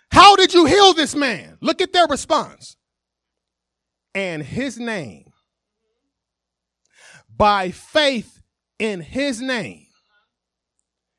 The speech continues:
has made this man strong, whom you see and know." Now let's stop. That says, "Here's how this man is healed. It is by faith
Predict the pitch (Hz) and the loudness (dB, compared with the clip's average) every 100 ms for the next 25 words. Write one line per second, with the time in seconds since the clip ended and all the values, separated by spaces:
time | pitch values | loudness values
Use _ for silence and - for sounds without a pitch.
0 | _ - 196 151 139 170 220 254 185 196 | _ -8 -6 -6 -8 -6 -6 -8 -6 -6
1 | 196 190 196 160 135 139 - - 233 127 | -6 -8 -10 -10 -10 -12 -16 -8 -6 -6
2 | 98 90 90 113 _ _ _ _ _ - | -8 -12 -16 -20 _ _ _ _ _ -8
3 | 202 175 160 123 113 - - 269 269 262 | -6 -4 -6 -10 -10 -10 -10 -12 -14 -16
4 | - _ _ _ _ _ _ _ 143 139 | -20 _ _ _ _ _ _ _ -10 -8
5 | 120 131 120 - _ _ 104 110 147 - | -6 -6 -8 -14 _ _ -14 -12 -10 -10
6 | 160 - _ _ _ _ _ _ _ _ | -12 -14 _ _ _ _ _ _ _ _
7 | _ _ _ _ _ 233 247 277 - 392 | _ _ _ _ _ -4 -2 -2 -2 -2
8 | 403 330 311 277 233 262 233 214 - 185 | 0 0 2 0 -2 -2 -2 -6 -6 -8
9 | - - _ _ _ _ _ _ _ _ | -10 -18 _ _ _ _ _ _ _ _
10 | _ - 330 302 202 285 247 - 339 349 | _ -4 -2 -4 -2 -2 -2 -2 4 6
11 | 427 403 - - | 6 2 -2 -18